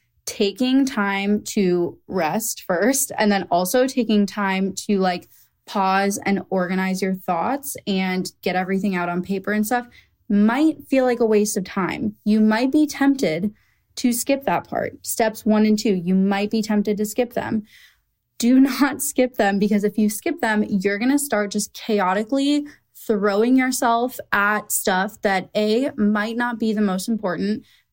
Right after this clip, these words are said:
B, might not be the most urgent, or C, you are gonna work super freaking slow because you are still operating from this place of, like, overwhelm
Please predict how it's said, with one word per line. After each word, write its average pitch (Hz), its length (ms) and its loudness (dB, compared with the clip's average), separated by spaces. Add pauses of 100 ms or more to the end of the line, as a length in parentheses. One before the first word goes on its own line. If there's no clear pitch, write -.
B, 226 380 -2
might 208 280 -2
not 233 200 -4
be 233 120 0
the 220 80 2
most 202 340 0
urgent, 226 440 0 (300)
or 226 140 0
C, 247 520 -2
you 226 260 2
are 247 120 0
gonna 269 220 0
work 214 300 0
super 226 460 -2
freaking 214 520 0
slow 226 760 0 (320)
because 214 600 0
you 208 280 2
are 208 140 0
still 202 460 -2
operating 185 580 -2
from 185 240 -4
this 185 180 -4
place 190 360 -6
of, 185 100 -4
like, 175 260 -4
overwhelm 185 760 -2